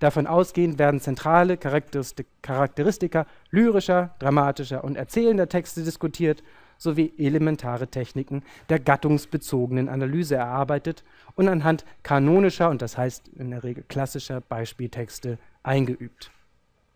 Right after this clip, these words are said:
Auch hier wird Ihnen also ein Denken in einer ganz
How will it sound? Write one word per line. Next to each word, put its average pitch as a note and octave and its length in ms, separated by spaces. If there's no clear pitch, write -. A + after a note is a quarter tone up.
Auch G3 160
hier C4 260
wird F#3+ 180
Ihnen G3+ 240
also D#3+ 220
ein C3+ 260
Denken F3 380
in D3+ 100
einer C#3 180
ganz C#3+ 480